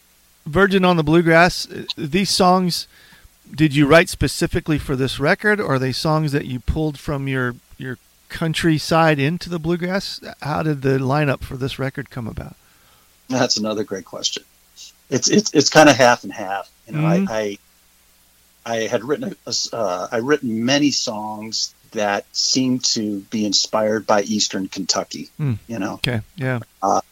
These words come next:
Speaker 2: and I, I, for some reason, I go back to, you know, when I was there, and, you know, driving behind coal trucks and, and, you know, meeting,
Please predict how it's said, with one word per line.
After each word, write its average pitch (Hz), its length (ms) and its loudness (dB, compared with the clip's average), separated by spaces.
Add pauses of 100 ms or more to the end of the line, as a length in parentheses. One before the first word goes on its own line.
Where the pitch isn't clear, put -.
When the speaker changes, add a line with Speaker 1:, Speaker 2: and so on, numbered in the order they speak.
(120)
Speaker 2:
and 107 160 0
I, 104 160 0
I, 110 320 -2
for 123 100 -6
some 143 280 6
reason, 123 300 4
I 107 80 0
go 110 160 0
back 104 340 -2 (100)
to, 101 560 -6 (300)
you 113 120 -8
know, 101 120 -2
when 104 200 -2
I 101 140 0
was 101 220 -2
there, 98 420 -6
and, 95 200 -16 (300)
you 117 80 -12
know, - 260 -12 (480)
driving 117 360 8
behind 110 380 -2
coal 110 280 -4
trucks - 580 -8
and, 98 220 -12 (640)
and, 101 480 -4 (260)
you 117 120 -6
know, 104 120 -4
meeting, 110 580 0